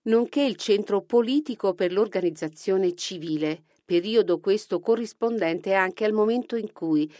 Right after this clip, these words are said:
i lucani presero coscienza della loro forza. Verso la fine del terzo secolo avanti Cristo, l'ambiente agricolo e forestale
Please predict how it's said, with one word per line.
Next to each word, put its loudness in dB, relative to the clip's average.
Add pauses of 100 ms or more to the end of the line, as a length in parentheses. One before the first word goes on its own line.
(120)
i -2
lucani 0
presero 0
coscienza -4
della -2
loro -2
forza. -6 (460)
Verso 0
la 4
fine -2
del -2
terzo -4
secolo -2
avanti -2
Cristo, -6
l'ambiente -2
agricolo -2
e 0
forestale -4